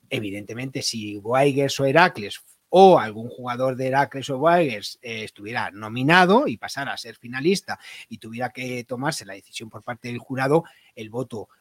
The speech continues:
eh, de, de Venturini para esas categorías concretas, eh, para esos equipos concretos no podría ser. Tendría que votar, eh, a otros que no sea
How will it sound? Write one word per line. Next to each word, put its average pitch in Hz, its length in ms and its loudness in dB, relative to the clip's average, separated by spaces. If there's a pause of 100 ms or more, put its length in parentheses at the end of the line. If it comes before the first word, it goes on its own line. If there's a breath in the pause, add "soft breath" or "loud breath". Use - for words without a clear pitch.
eh, 104 340 -8
de, 101 720 -8
de 110 80 -8
Venturini 113 540 -2
para 147 380 6
esas 196 340 2
categorías 127 680 -8
concretas, 175 760 -2 (160)
eh, 101 720 -10
para 120 220 -2
esos - 500 0
equipos 127 540 -8
concretos 170 480 -4
no 123 120 -6
podría 107 380 -10
ser. - 180 -14 (120)
Tendría 110 260 -8
que 139 120 -6
votar, 143 400 0 (260 soft breath)
eh, 104 360 -6
a 113 180 0
otros 147 340 0
que 104 120 -12
no 107 120 -12
sea 127 340 -6